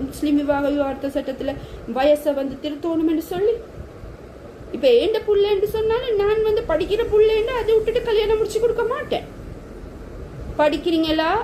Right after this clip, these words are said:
மெச்சூர்ட் ஆவிட்டா அதுக்கு பிறகு தான் கல்யாணம் முடிச்சு கொடுக்கணும்.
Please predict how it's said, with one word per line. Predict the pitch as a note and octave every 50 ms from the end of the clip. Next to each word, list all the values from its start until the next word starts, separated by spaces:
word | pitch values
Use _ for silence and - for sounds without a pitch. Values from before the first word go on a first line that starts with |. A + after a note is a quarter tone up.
| - C#4+
மெச்சூர்ட் | C#4+ D4 C#4+ - E4 D#4+ D#4+ D#4
ஆவிட்டா | D4 D4 D4+ D4 D#4 D4 - E4+ F4+ A#4 C#5+ - -
அதுக்கு | - - G#4 - A4
பிறகு | G#4+ G4+ G4+ G4+ G4 G#4 G#4+
தான் | C5 D5
கல்யாணம் | C#5 C#5 C#5 C#5+ C5+ C5+
முடிச்சு | B4 G4 - - D4+
கொடுக்கணும். | - A#3+ F#3 F3 - F3+ D#3 D3+ D3 C#3+